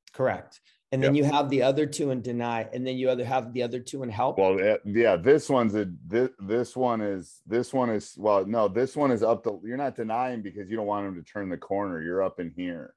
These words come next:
Speaker 1: See, that's what I, I need the
Speaker 2: You're in
Speaker 1: notification.
Speaker 2: denial over here.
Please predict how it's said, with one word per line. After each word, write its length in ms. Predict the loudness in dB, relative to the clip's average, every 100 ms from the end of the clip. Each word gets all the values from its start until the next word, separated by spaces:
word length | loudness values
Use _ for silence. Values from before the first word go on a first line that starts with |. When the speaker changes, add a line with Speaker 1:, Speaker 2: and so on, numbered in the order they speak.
| _ _ _
Speaker 1:
See, 200 | -6 0
that's 300 | 2 2 2
what 100 | -2 -4
I, 80 | -4
I 20 | -4
need 240 | -4 0
the 60 | 4
Speaker 2:
You're 140 | 6
in 40 | 6
Speaker 1:
notification. 160 | 4
Speaker 2:
denial 420 | 4 4 4 4
over 240 | 4 2 -2
here. 460 | -2 0 0 -2